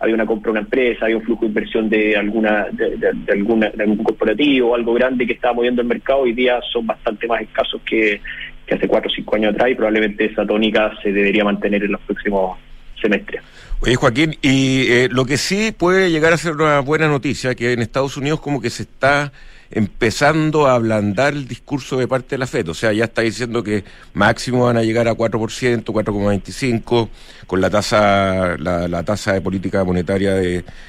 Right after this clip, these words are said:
Speaker 2: de, de Estados Unidos, eh, y como que, eh, ya están oliendo como que la economía se puede empezar a, a, a hacer una recesión más fuerte de la necesaria para terminar con la inflación.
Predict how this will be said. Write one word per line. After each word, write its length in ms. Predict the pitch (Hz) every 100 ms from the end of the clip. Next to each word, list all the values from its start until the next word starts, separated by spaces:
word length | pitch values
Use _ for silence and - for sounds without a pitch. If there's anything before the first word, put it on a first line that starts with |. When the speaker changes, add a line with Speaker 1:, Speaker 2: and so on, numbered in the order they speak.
| -
Speaker 2:
de, 420 | - 87 87 82
de 100 | 78
Estados 320 | 82 104 101 95
Unidos, 360 | 107 113 107 - - - - -
eh, 260 | 104 104 120
y 140 | 110
como 300 | - 117 117
que, 380 | 104 117 113 73
eh, 360 | 113 110 101 92
ya 140 | 135
están 240 | 160 165 160
oliendo 520 | 120 147 175 170 175
como 280 | 156 143 123
que 340 | 131 127 120
la 240 | 117 117
economía 720 | 117 117 117 120 143 151 143 143
se 160 | -
puede 240 | 113 127 131
empezar 480 | 120 117 - 127 127
a, 420 | 120 117 110 101 - - - -
a, 440 | 98 98 98 98 87 78 98 -
a 140 | 90 98
hacer 260 | - 131
una 180 | 131 123
recesión 460 | 110 - - 131 120
más 140 | 139
fuerte 320 | - 156 -
de 60 | 135
la 100 | 123
necesaria 540 | 113 - 151 135 131
para 320 | 127 117 113
terminar 360 | 107 104 110 123
con 140 | -
la 60 | 117
inflación. 420 | 104 110 151 135